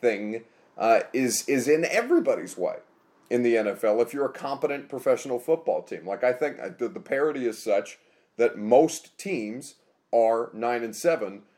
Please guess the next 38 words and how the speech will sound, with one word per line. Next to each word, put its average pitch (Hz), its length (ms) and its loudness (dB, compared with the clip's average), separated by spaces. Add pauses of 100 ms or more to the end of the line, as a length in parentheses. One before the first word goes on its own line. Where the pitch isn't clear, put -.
(140)
The, 113 220 -8
the - 140 -8
transcendent 131 880 -2
talent 143 480 -4
at - 160 -12
quarterback 113 580 0
position 95 540 -10 (280)
is 95 160 -6
often 110 360 2
what 107 200 -2
puts - 240 -6
teams 101 320 -12
over 95 200 -4
the 92 80 -12
top, 87 440 -8 (240)
uh, 95 140 2
or 95 340 0
a 95 80 -4
rookie 95 280 -6
quarterback 92 580 -6
contract, 87 580 -8 (280)
uh, 87 220 -2
with 95 140 -10
a, 85 140 -8 (160)
just 87 240 -12
a, 85 100 -4 (220)
a 82 280 0
mauling 98 680 -2
defense 95 480 -8
such - 280 -12
as 92 100 -14 (380)
Denver 107 380 -2
or 95 280 -2 (220)
Seattle 117 640 2 (280)
we've 104 180 -6
seen 104 240 -6
them 104 220 -4
do 92 280 -8